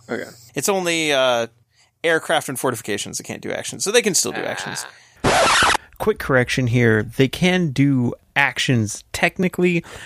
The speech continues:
Speaker 2: but most actions in match play require an infantry unit to perform the action, so, so they can perform actions, but not generally when it counts. That would be one of the downsides of them being bikers.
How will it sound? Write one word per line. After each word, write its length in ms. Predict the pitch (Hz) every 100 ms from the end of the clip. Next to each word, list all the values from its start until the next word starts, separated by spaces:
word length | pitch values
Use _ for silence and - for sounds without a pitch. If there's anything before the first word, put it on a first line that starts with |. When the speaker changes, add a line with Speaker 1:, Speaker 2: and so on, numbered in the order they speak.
| - _
Speaker 2:
but 160 | 160 139
most 300 | 170 151 156
actions 380 | 123 - 113
in 100 | 107
match 280 | 110 107 -
play 180 | - 104
require 400 | 95 - 104 95
an 100 | 92 -
infantry 580 | 104 101 98 90 98
unit 260 | 95 95 92
to 60 | -
perform 400 | 104 - 135 117
the 140 | 110
action, 480 | 104 98 - 101 95
so, 520 | - - 101 98 98 - - - - _ _
so 220 | - 123 104
they 180 | 95
can 400 | 95 - 220 240
perform 400 | 220 220 226 220
actions, 480 | 208 196 - 196 156
but 380 | - - 120 110 -
not 400 | 151 139 135 -
generally 420 | 123 110 104 101
when 240 | 87 90
it 80 | 90
counts. 540 | - - - - - - _ -
That 440 | 113 107 123 117
would 220 | 147 120
be 340 | 104 107 104 101
one 320 | - 117 104
of 80 | 95
the 80 | 98
downsides 500 | 92 92 95 95 -
of 200 | 98 92
them 340 | 92 87 90
being 520 | 87 - - - - - _
bikers. 460 | - - - -